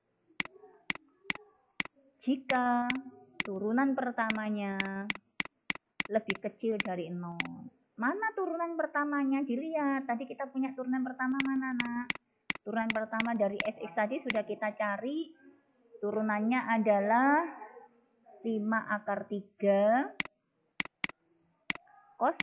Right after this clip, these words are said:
X dikurangi lima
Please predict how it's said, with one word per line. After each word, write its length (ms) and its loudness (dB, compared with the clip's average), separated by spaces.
X 240 2
dikurangi 960 4
lima 480 0